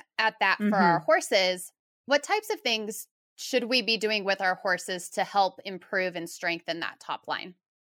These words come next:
Speaker 2: Well, if you look at, you know, a picture of a horse and you look at the muscles that you're actually trying to develop, then it makes it easier to, okay,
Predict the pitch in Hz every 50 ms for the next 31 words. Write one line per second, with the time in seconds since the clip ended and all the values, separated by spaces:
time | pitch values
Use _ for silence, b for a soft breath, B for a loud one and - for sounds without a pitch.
0 | _ _ _ _ _ _ - 359 339 320 320 339 359 311 349 381 392 - 392 269
1 | 202 - _ _ _ - - 254 247 220 190 190 - - 202 - - - - 302
2 | 294 - - - - 190 165 - - 196 185 180 175 - - - 220 202 175 127
3 | 98 180 - - - - - 202 202 202 196 196 185 202 202 220 240 254 254 -
4 | 262 254 - - 180 185 180 185 190 - 196 165 156 - 180 175 165 - 185 -
5 | - - - 135 147 - - - - 185 180 185 180 170 - - - 190 180 165
6 | 156 160 165 156 160 165 170 170 170 - _ _ - - 185 165 180 170 170 -
7 | - 170 190 247 269 - B B B B B - 285 294 277 220 226 226 220 -
8 | - 220 214 214 - - 202 208 208 190 190 185 190 185 175 175 - 185 - -
9 | 208 214 208 208 175